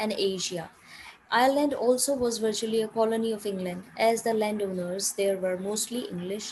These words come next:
settlers। हमने पिछले chapter के अंदर ये पढ़ा था कि किस तरीके से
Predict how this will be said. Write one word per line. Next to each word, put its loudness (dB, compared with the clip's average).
settlers। -4
हमने 0
पिछले -2
chapter -4
के -6
अंदर -2
ये -4
पढ़ा -4
था -6
कि -2
किस -2
तरीके 0
से 0